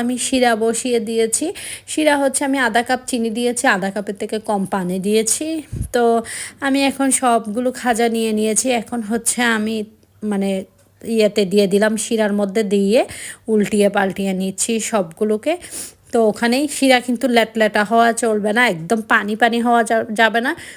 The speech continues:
ঘন একটা শিরা করতে হবে, একদম ঘন শিরা। তো এখন আমি সার্ভ করব, সার্ভ করে আপনাদেরকে দেখাবো আমার খাজা কেমন হয়েছে।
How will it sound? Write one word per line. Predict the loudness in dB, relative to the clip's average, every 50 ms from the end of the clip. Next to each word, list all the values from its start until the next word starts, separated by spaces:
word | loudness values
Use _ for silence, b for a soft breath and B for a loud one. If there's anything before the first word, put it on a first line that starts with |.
| B B -8
ঘন | -8 -4 -2 0 2 4 4 4 4 4 4 4
একটা | 2 2 0 -2 -2 -2
শিরা | -2 -2 0 0 2 4 4 2
করতে | 2 0 -2 -4 -2 0 0 0
হবে, | 0 2 2 2
একদম | 2 0 0 -4 -4 -2 -2 -2
ঘন | -4 -4 -4 -4 -2 0 0 0
শিরা। | 0 0 0 0 0 0 0 -2 B B B B B B B _ 0
তো | 4 4 6
এখন | 6 4 2 0 0 0
আমি | 0 0 0
সার্ভ | 0 2 2 2 2 2 -2 -6 -6 -4
করব, | -2 -2 -2 0 0 -2
সার্ভ | 0 2 2 2 2 0 -4 -4
করে | -2 0 0 2
আপনাদেরকে | 0 0 -2 -4 -4 -2 -2 -4 -4 -6 -6
দেখাবো | -4 -2 -2 -2 -2 -4 -6 -4 -2 0
আমার | 0 0 -2 -2 -4 -4 -4 -4 -6 -8
খাজা | -10 -6 -4 -2 0 0 0 -2
কেমন | 0 -2 -2 -2 -2 -2 -2 -2 -2
হয়েছে। | -2 0 0 0 0 -2 -2 -2 -2